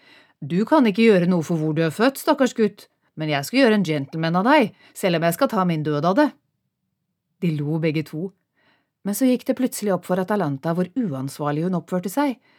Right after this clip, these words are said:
og hun sa tvilrådig, "Jeg håper de liker å male slottet, sir. Det er meget vakkert."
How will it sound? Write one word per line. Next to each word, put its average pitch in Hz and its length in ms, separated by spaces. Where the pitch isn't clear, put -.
og 220 80
hun 226 120
sa 185 220
tvilrådig, 170 840
"Jeg 220 160
håper 247 240
de 254 160
liker 220 260
å 226 60
male 190 260
slottet, 160 340
sir. 262 260
Det 233 140
er 240 60
meget 202 280
vakkert." - 460